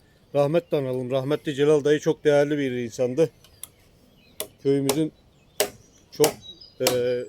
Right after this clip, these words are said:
değerli esnaflarındandı. Şöyle inşaatımızı da göstertelim. Evet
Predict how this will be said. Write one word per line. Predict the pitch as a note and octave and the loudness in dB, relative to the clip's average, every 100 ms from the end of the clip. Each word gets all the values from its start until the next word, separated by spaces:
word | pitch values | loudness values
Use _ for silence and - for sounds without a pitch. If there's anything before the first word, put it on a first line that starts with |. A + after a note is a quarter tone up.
| - | -4
değerli | C3+ C#3 D3 | 0 0 0
esnaflarındandı. | C#3 - C3 C3 C3 C#3+ C#3 A#2+ D3 - - - _ _ - - - | -2 -4 -4 -2 -2 -2 -4 -6 -4 -4 -4 -8 _ _ -4 -4 -4
Şöyle | C#3 C3+ C3+ | -8 -6 -2
inşaatımızı | C3 C3+ C3 - C3+ B2 | -2 -2 -4 -4 -6 -2
da | C3 | -2
göstertelim. | A#2+ A#2+ - B2+ B2+ C3+ C3+ _ _ _ _ _ _ _ _ _ _ _ _ _ _ - - F#3+ - _ _ _ - - - D#5 C#5 _ C5+ _ _ _ _ - _ _ _ - - - - _ - - - - | -2 -8 -8 -8 -6 -6 -8 _ _ _ _ _ _ _ _ _ _ _ _ _ _ -14 -14 -20 -20 _ _ _ -20 -20 -20 _ _ _ -20 _ _ _ _ -20 _ _ _ -20 -20 -20 -20 _ -20 -20 -20 -6
Evet | C3+ C3+ | -2 -2